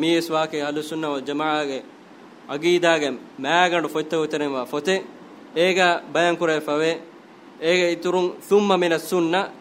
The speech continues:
ترك الرأي والقياس في الدين وترك الجدال والخصومات وترك م-، مفاتحة القدرية وأصحاب الكلام وترك النظر في كتب الكلام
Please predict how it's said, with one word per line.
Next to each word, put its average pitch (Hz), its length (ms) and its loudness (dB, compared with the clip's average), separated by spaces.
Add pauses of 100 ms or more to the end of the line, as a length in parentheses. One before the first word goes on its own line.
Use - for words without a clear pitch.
ترك 180 280 -2
الرأي 165 400 0
والقياس 156 600 0
في 160 80 -4
الدين 180 420 0 (340)
وترك 180 400 -2
الجدال 165 600 2
والخصومات 156 840 0 (300)
وترك 175 380 -4
م-، 151 240 -2 (140)
مفاتحة 170 600 0
القدرية 165 800 -2 (260)
وأصحاب 151 460 0
الكلام 165 540 0 (300)
وترك 165 380 -2
النظر 165 480 2
في 165 140 -2
كتب 165 360 -4
الكلام 170 600 0